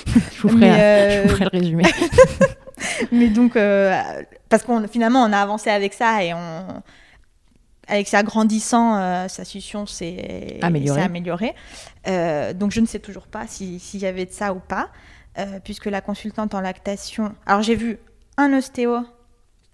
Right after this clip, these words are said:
Speaker 1: Ouais.
Speaker 2: euh, qui m'avait dit que lui n'était pas formé en frein et qui me disait, euh, bah, je, je peux pas, je veux pas me prononcer.
Speaker 1: Ouais,
Speaker 2: Je
Speaker 1: ce qui
Speaker 2: suis
Speaker 1: est
Speaker 2: pas
Speaker 1: bien,
Speaker 2: formée.
Speaker 1: quand les gens ne
Speaker 2: Oui.
Speaker 1: se prononcent pas et disent qu'ils sont pas formés, c'est bien.
Speaker 2: Voilà,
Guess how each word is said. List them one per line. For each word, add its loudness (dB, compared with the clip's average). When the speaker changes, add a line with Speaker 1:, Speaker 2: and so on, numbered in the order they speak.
Speaker 1:
Ouais. 4
Speaker 2:
euh, -2
qui -12
m'avait 0
dit -8
que -6
lui -2
n'était -4
pas -2
formé -6
en -4
frein -8
et -8
qui -12
me -8
disait, -6
euh, -6
bah, -12
je, -2
je -6
peux -10
pas, -4
je -6
veux 0
pas 2
me 4
prononcer. -10
Speaker 1:
Ouais, 4
Speaker 2:
Je 2
Speaker 1:
ce 2
qui -4
Speaker 2:
suis 8
Speaker 1:
est 8
Speaker 2:
pas 6
Speaker 1:
bien, 6
Speaker 2:
formée. 4
Speaker 1:
quand 4
les 2
gens 0
ne 2
Speaker 2:
Oui. 2
Speaker 1:
se 4
prononcent -2
pas 2
et 4
disent -6
qu'ils -10
sont -4
pas -4
formés, -6
c'est -12
bien. -4
Speaker 2:
Voilà, -2